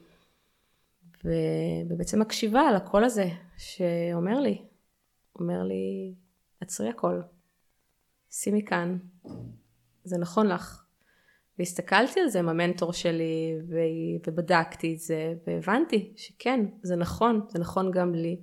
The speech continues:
זה נכון כתוצאה מזה שזה נכון לי, ואני השתקפות של העסק שלי,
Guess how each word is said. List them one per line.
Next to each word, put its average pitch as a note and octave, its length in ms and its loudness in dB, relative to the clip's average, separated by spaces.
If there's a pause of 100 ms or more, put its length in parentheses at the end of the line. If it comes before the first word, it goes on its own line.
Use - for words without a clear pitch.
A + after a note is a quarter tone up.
(520)
זה F3 140 -2
נכון F3+ 640 2
כתוצאה - 480 -2
מזה A3 200 8
שזה F#3 240 2
נכון F3+ 400 0
לי, A3 260 6
ואני F3 180 4
השתקפות G3 460 -2
של F#3 160 0
העסק A3+ 360 0
שלי, E3 400 2